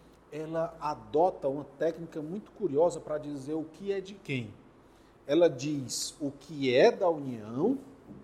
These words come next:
ela diz o que é dos municípios, mas chega na-, aqui no ponto dos estados, ela não diz. E ela não diz por quê? Porque ela já disse o que é da União,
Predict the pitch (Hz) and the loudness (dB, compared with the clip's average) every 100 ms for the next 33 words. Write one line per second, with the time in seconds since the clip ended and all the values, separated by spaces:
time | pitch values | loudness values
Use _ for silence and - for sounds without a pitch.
0 | - - - 131 139 117 127 120 123 117 | -20 -20 -4 -2 -2 -4 -8 -8 -8 -10
1 | - 127 120 131 185 156 139 117 120 120 | -12 -8 0 6 6 4 -6 -8 -10 -10
2 | 117 - 127 147 160 240 - - - - | -10 -8 -2 -2 -4 -10 -12 -16 -18 -20
3 | - - - 147 175 - - - 196 214 | -20 -20 -20 -12 -8 -8 -10 2 4 4
4 | 190 165 147 139 143 139 143 139 139 131 | 4 2 2 -6 -10 -10 -6 -8 -6 -12
5 | 117 110 - 180 190 120 - - - - | -10 -12 0 2 2 -6 -18 -20 -20 -20
6 | - - - 214 214 220 143 101 - - | -20 -20 -14 -12 -10 -10 -12 -12 -14 -18
7 | _ _ _ _ _ _ _ _ _ - | _ _ _ _ _ _ _ _ _ -20
8 | - 147 185 196 196 190 190 - 190 - | -20 -12 -10 -10 -10 -12 -14 -14 -18 0
9 | 160 117 - - - - - _ - 160 | 0 0 -4 -20 -20 -20 -20 _ -12 -10
10 | - 220 220 214 208 175 190 180 156 285 | -8 0 4 6 4 4 4 2 2 2
11 | - 269 - 226 220 220 226 240 240 185 | 2 -2 -2 2 4 6 4 4 6 6
12 | 139 120 | 6 0